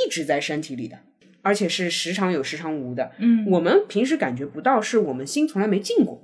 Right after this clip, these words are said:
Speaker 1: 你感觉不到。
Speaker 2: 啊。
Speaker 1: 甚至有点像这样子啊，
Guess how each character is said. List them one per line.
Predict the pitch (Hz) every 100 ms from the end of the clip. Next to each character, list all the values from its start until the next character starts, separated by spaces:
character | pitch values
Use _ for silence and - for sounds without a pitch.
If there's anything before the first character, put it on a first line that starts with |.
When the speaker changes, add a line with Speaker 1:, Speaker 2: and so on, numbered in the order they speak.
| _ _ _ _ _ 180
Speaker 1:
你 | 180
感 | 180
觉 | -
不 | 185
到。 | 180
Speaker 2:
啊。 | 208 180 - - _ _ - - - - - -
Speaker 1:
甚 | - 539 440
至 | - 220 - - 202
有 | - 208
点 | 311 190
像 | 269
这 | 269 403
样 | 180
子 |
啊， | 92